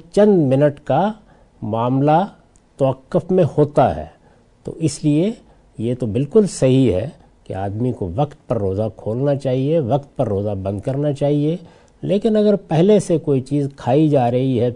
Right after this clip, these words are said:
پی جا رہی ہے، تو وہ اپنی ضرورت پوری کر لے، اس کو فوراً پھینک دینا یہ دین کا تقاضا نہیں ہے۔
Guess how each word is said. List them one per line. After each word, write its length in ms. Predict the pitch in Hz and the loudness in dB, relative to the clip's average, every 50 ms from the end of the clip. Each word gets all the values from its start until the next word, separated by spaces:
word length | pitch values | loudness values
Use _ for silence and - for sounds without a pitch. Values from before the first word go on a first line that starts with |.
| - - | -4 -2
پی 160 | 170 202 196 160 | 0 0 2 2
جا 180 | 143 104 101 | 2 2 0
رہی 300 | 104 104 101 110 107 92 92 | 0 -2 -2 -2 -2 -2 -2
ہے، 140 | 110 156 202 - - - - _ _ _ _ _ - | -2 -4 -6 -8 -14 -20 -20 _ _ _ _ _ -2
تو 140 | - 120 120 | 0 0 2
وہ 200 | 120 139 156 151 | 2 2 2 2
اپنی 300 | 127 - - 143 147 135 | 0 0 -2 -2 -2 -2
ضرورت 480 | 110 107 107 110 123 135 127 - _ - | 0 -2 -2 -2 -2 -4 -4 -6 _ -2
پوری 240 | 139 156 185 214 208 | 0 2 2 2 2
کر 200 | 208 131 104 92 | 2 0 0 0
لے، 200 | 95 107 147 190 208 - - - _ _ _ _ | -2 -2 -4 -4 -6 -10 -18 -20 _ _ _ _
اس 160 | - 120 - | -8 -8 -8
کو 180 | - - 156 135 - - | -4 -2 -2 -2 -2 -6
فوراً 480 | - - 117 127 147 165 185 196 196 151 - | -8 -4 0 0 2 2 2 2 0 -2 -4
پھینک 340 | - 123 113 110 104 - - | -4 -2 -2 -2 -4 -4 -6
دینا 320 | 107 104 104 127 151 180 196 196 | -4 -4 -4 -4 -6 -6 -8 -6
یہ 180 | 143 143 151 131 101 95 | -4 -2 -2 -2 -2 -4
دین 200 | 104 104 104 104 | -6 -6 -6 -8
کا 160 | - - 104 - | -8 -12 -12 -10
تقاضا 400 | - 90 - 90 92 104 110 104 | -10 -10 -8 -8 -8 -8 -8 -8
نہیں 300 | 98 90 87 104 113 92 | -8 -6 -4 -4 -4 -4
ہے۔ 240 | 76 69 - - _ | -6 -8 -12 -18 _